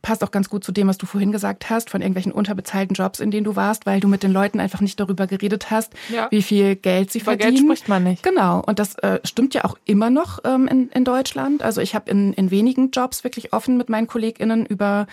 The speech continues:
Speaker 1: ähm, unser Gehalt gesprochen und, ähm, ich glaube, das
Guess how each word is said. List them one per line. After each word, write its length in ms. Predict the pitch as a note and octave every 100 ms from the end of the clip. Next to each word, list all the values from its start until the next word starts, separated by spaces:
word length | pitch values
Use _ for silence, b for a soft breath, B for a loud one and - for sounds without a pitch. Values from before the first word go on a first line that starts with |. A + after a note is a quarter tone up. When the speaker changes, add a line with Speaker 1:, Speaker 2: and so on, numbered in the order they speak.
| B B B -
Speaker 1:
ähm, 200 | G3+ G3+
unser 200 | G#3+ G3
Gehalt 500 | F#3+ - G3 A3 -
gesprochen 400 | - - A3 G#3
und, 240 | G3+ F#3+ -
ähm, 340 | F#3+ F#3+ F#3+ G3 B B B -
ich 80 | -
glaube, 200 | F#3+ G3
das 220 | G#3